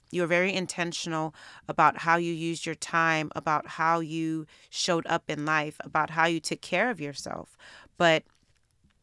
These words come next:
once that survival instinct is triggered, if I'm being quite honest, you really don't have time for that. Your focus is not, you know, "What about this new goal that, you know, I wanted to work on?" Or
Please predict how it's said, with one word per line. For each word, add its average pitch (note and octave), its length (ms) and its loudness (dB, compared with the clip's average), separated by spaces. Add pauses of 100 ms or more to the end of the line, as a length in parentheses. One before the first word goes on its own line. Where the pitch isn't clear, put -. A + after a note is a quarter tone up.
(160)
once E3+ 340 0
that F3+ 220 6
survival E3+ 580 4
instinct E3+ 500 -4
is - 180 -6
triggered, F3+ 600 -2 (1000)
if - 180 0
I'm G3+ 160 6
being G3+ 260 2
quite G3+ 340 6
honest, G#3+ 400 2
you G#3 80 -4
really G#3+ 180 2
don't G3+ 160 2
have G3 180 0
time A3+ 260 0
for - 120 -8
that. C#3+ 260 -2
Your F3 140 0
focus F#3+ 420 0
is F3 240 -2
not, F3 580 4 (380)
you F3 140 -2
know, D#3 480 2 (180)
"What E3+ 180 0
about E3+ 260 -2
this E3 220 -4
new E3+ 220 0
goal D#3+ 460 2
that, D3+ 280 0 (140)
you D#3+ 120 -2
know, D#3 100 0
I D3+ 140 2
wanted D#3 340 -2
to - 120 -8
work D3+ 320 -4
on?" C#3 380 -6
Or D3+ 420 -2